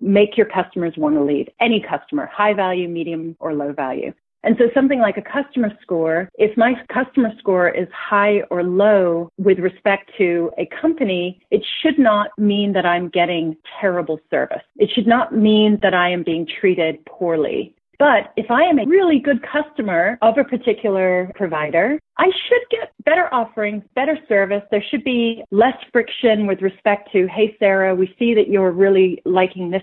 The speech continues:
suite of things that we're doing. Are you aware of these other things that we're doing? Let's get you into a more premium status."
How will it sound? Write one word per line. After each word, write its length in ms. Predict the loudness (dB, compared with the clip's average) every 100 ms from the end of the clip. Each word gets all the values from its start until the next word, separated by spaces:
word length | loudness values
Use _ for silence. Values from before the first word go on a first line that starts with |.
| _
suite 180 | 0 0
of 100 | 0
things 240 | -2 -2
that 80 | -8
we're 120 | -6
doing. 420 | -2 0 0 -4 -6 0
Are 120 | 2
you 160 | 6 6
aware 280 | 6 4
of 100 | 4 2
these 140 | -2
other 200 | -2 -2
things 300 | -4 -4 -4 -4
that 100 | -4
we're 140 | -2
doing? 460 | 0 0 0 -4 -4 2
Let's 200 | 0 2
get 220 | -4 -2 -2
you 80 |
into 260 | -2 -2 -4
a 80 | -4
more 220 | -4 -6
premium 520 | -6 -6 -2 -2 -4 -4
status." 320 | -4 -4